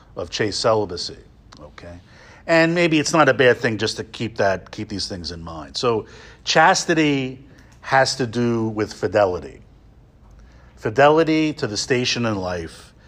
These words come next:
that you have been called to, okay? A married person is called to be chaste,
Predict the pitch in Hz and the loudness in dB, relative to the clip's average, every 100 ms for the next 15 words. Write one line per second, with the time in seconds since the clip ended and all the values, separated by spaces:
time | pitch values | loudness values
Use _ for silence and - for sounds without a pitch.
0 | - - 104 107 95 95 - 90 85 80 | -10 -6 -2 -2 -2 -4 -6 -6 -6 -8
1 | - - - - _ _ _ _ - - | -14 -18 -20 -20 _ _ _ _ -20 -20
2 | - - - - - - 117 107 123 151 | -20 -20 -20 -20 -20 -8 -6 2 4 6
3 | 175 170 160 135 120 127 117 117 113 - | 4 2 0 0 0 -4 -6 -8 -14 -20
4 | - - - - 110 98 - 123 123 123 | -20 -20 -20 -12 -10 -6 2 4 4 2
5 | 101 107 90 127 104 71 - - - - | -6 -6 -6 -4 -4 -6 -12 -12 -16 -20